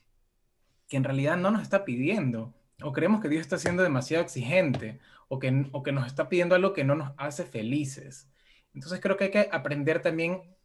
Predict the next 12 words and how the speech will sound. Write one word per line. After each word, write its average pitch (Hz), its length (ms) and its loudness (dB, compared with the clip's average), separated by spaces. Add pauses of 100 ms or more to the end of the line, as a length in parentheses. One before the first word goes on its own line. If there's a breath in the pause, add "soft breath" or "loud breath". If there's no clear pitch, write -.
(160)
a 139 100 -8
tener 151 200 -2
un 160 120 -2
oído 160 280 4
más 160 280 0
agudo 147 640 4
para 123 160 0
escuchar 127 460 -4
su 131 220 -2
voz, 113 460 -2
¿verdad? 123 320 -2
Escuchábamos 156 840 2